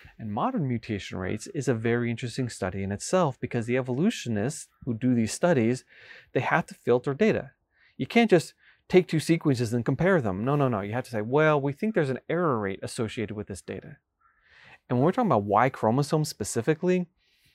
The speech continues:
the Y chromosome is sixty million letters long, and most of that is not considered. It's too variable. There's only ten point four million letters in the Y chromosome that are used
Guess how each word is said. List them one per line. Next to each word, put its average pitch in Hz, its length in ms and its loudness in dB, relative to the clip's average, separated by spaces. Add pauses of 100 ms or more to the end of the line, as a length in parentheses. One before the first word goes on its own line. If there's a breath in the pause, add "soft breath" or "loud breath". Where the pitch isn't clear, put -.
the 151 60 -2
Y 196 160 2
chromosome 160 520 2
is 113 100 -4
sixty 170 300 2
million 143 300 4
letters 117 280 0
long, 113 380 2 (680)
and 101 140 -4
most 156 320 6
of 123 60 0
that 107 120 2
is 107 140 -2
not 120 200 -2
considered. 113 440 -2
It's - 100 -14
too 151 220 -4
variable. 117 500 0 (580 soft breath)
There's 127 140 2
only 139 280 4 (220 soft breath)
ten 190 240 4
point 185 320 4
four 170 320 4
million 151 640 4
letters 131 400 4
in 110 80 -4
the 113 80 -4
Y 120 180 2
chromosome 156 720 0 (300 soft breath)
that 123 120 -2
are 120 80 2
used 123 640 2